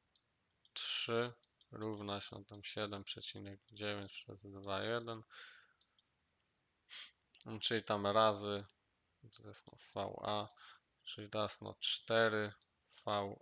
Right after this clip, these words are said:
A równa się,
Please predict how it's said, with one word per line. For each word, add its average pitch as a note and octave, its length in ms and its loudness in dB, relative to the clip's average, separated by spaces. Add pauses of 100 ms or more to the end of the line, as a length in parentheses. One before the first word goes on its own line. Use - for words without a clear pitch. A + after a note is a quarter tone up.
(180)
A G#2+ 280 8 (1080)
równa G2+ 600 -2
się, - 260 -8